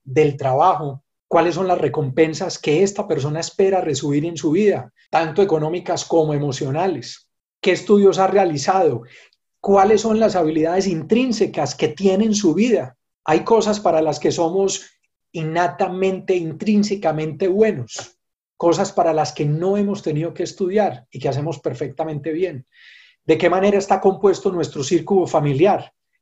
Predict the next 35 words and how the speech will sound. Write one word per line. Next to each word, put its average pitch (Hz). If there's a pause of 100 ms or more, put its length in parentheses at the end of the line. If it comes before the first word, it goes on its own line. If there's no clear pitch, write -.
(120)
¿De 139
qué -
hablamos 175
con 156
nuestra 151
familia? 147
¿Será 147
que 175
tenemos 165
mascotas? 165 (160)
¿Cuál 175
es 202
nuestra 202
experiencia 165
digital? 147
¿Cuál 170
es 190
el 202
nivel 180
de 220
afinidad 165
que 190
tenemos 160
con 165
los 147
distintos 151
canales 147
de 135
contacto, 151
con 139
redes 143
sociales? 156 (340)
¿Será 156
que 170
tenemos 160